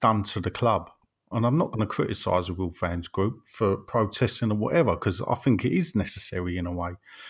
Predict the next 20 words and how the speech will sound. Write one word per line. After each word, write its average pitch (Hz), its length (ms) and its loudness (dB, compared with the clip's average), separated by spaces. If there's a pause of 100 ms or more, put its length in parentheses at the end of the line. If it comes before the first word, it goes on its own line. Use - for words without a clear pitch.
(520)
The 127 60 -4
damage 147 420 2
is 104 120 2
being 113 280 2
done 104 220 4
by 101 160 4
the 104 100 4
owners, 120 400 2
and 104 80 0
that's 101 180 -2
what 110 140 2
I've 104 80 0
always 113 320 2
said 127 240 -2
was, 85 180 -6
if - 140 -8
they 82 140 2
were 127 180 4
real 90 320 2
fans, 87 720 -4